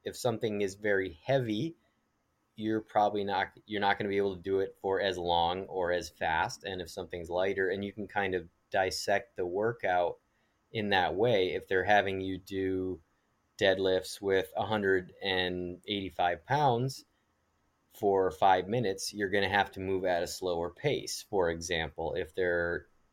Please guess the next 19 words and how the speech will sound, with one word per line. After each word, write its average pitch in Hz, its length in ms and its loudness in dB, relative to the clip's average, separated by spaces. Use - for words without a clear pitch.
sixty-five 104 640 2
pounds, 87 480 -2
you're 107 280 6
gonna 104 200 4
go 92 160 6
a - 20 4
lot 90 300 2
faster 95 520 0
and 90 100 -6
you're 87 120 -4
gonna 87 100 -8
get 85 160 -4
more 85 240 -4
reps. 98 580 2
And 90 180 -6
that's 90 240 -2
sort 92 300 0
of 82 140 -4
the, 82 360 -2